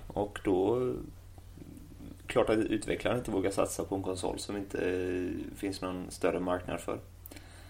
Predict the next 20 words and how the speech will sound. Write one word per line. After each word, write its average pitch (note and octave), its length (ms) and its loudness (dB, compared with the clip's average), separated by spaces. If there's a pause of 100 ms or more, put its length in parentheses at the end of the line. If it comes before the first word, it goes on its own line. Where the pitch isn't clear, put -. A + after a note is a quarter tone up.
(1200)
Och B2+ 100 2
då A#2 100 6
kommer G2 160 2
vi G2+ 60 2
tillbaks F#2+ 320 4
till - 120 0
det G1+ 120 2
att - 480 -4 (480)
ingen F2+ 440 2 (460)
media E2 400 2
skriver E2 400 6
om C3 80 6
spelen F2+ 380 6
som F#2+ 140 0
kommer G#2+ 340 2
till - 400 2 (580)
Wii F2 280 4
U. - 100 2 (1300)
Så, F2+ 520 2
eh, F2+ 160 2